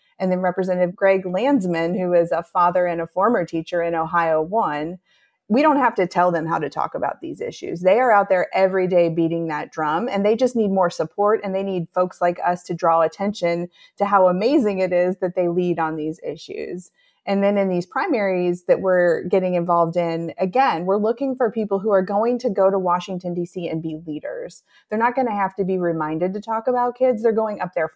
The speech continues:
for kids. That is our strategy, and success will be when we elect a Kids First majority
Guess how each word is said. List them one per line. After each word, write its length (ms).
for 220
kids. 400
That 200
is 140
our 120
strategy, 720
and 160
success 480
will 140
be 180
when 200
we 100
elect 320
a 80
Kids 260
First 320
majority 760